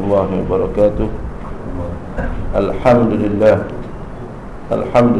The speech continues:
لله الذي أرسل رسوله بالهدى ودين الحق ليظهره على الدين كله وكفى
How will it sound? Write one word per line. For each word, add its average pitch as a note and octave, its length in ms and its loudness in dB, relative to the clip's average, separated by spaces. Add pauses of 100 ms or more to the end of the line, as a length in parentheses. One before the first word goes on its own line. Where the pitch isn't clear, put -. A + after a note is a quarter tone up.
لله G#2+ 340 4 (100)
الذي G#2+ 460 2 (100)
أرسل G#2 420 2 (180)
رسوله G2+ 480 0 (200)
بالهدى G#2 500 4 (1040)
ودين G#2+ 360 2 (120)
الحق - 340 -4 (960)
ليظهره G2 540 0 (200)
على G#2+ 220 4
الدين G#2+ 260 0 (140)
كله A2+ 280 2 (840)
وكفى - 480 4